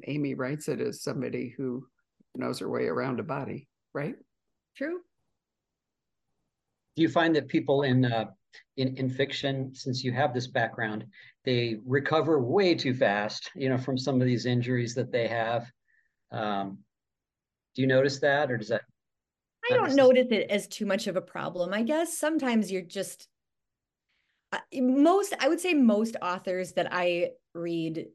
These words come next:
Speaker 2: must have put in a bit of time and effort to make sure that things weren't totally implausible.
Speaker 3: Gotcha. I think that's about it, Barbara.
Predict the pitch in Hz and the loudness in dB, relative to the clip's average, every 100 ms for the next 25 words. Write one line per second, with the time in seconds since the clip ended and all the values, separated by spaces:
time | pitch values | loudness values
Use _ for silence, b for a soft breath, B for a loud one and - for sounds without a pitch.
0 | _ _ _ _ - 190 226 226 220 - | _ _ _ _ -8 0 0 0 -2 0
1 | 190 175 - 180 175 170 - 185 165 160 | 0 0 2 2 4 0 -6 -6 -4 -4
2 | 151 160 151 180 156 160 - 170 156 156 | -6 -6 -8 -6 -6 -4 0 0 0 -4
3 | 175 175 160 170 - - 180 170 160 131 | -4 -4 -2 -2 -2 -2 0 0 0 -2
4 | 139 - - - 147 - 117 - _ _ | -8 -10 -12 -10 -8 -8 -8 -14 _ _
5 | _ _ _ _ _ _ _ _ _ _ | _ _ _ _ _ _ _ _ _ _
6 | _ _ _ _ _ _ _ _ _ _ | _ _ _ _ _ _ _ _ _ _
7 | _ - - - - - - _ _ _ | _ -20 -18 -18 -18 -20 -20 _ _ _
8 | _ _ _ _ _ - _ _ 240 254 | _ _ _ _ _ -20 _ _ -6 -2
9 | 208 - 135 143 233 254 - 113 220 214 | -2 -2 -2 -2 -2 -4 -2 -4 -4 -10